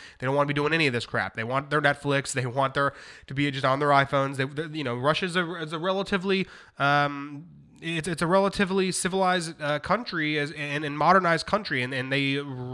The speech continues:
they, uh, enjoy a number of the creature comforts that we do here, even though they are, um, certainly far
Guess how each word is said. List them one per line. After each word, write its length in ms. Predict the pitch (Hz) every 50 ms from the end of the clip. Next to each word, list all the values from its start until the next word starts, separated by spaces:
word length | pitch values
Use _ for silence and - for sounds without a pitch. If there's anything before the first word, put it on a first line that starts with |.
| 139 151 139
they, 300 | 131 139 135 135 131 131
uh, 220 | 127 123 120 117 - - - - -
enjoy 340 | 147 143 127 147 160 165 156
a 40 | 143
number 280 | 147 151 160 160 165
of 80 | 151 135
the 40 | 139
creature 300 | - - - 175 - -
comforts 340 | - 151 135 123 135 127 -
that 60 | 123
we 100 | 123 123
do 120 | 120 123
here, 260 | 117 - 160 180 180 147
even 220 | 139 135 135 135
though 100 | 127 123
they 140 | 120 123 131
are, 300 | 135 127 123 120 117 - - - - - -
um, 240 | 120 117 113 113 110
certainly 340 | - - 139 127 123 120 117
far 460 | - - 123 117 117 117 120 123